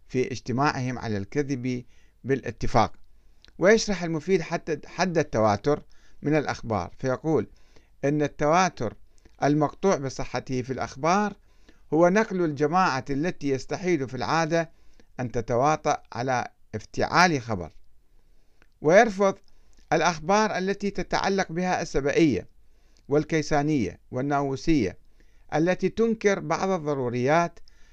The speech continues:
حتى لو رواها ألف ألف إنسان، وجعلها حجة،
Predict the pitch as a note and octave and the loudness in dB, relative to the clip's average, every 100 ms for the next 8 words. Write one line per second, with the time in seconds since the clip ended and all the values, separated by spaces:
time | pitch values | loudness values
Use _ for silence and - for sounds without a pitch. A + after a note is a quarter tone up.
0 | - - A3 A3+ G3+ F#3+ F#3 F3 E3+ F3+ | -18 -2 -2 0 2 4 4 2 4 6
1 | G3+ G3+ E3 - - B3 A#3+ G#3 - G3+ | 6 4 0 0 6 6 6 2 2 2
2 | G#3+ - B3 - G3+ C#2+ - - - - | 0 -4 -8 -2 -4 -4 -12 -20 -20 -20
3 | - - - B2+ B2 - D#3+ C#3 A2+ D3+ | -20 -14 -6 0 2 2 0 0 -2 -4
4 | D3 C3 | -4 -6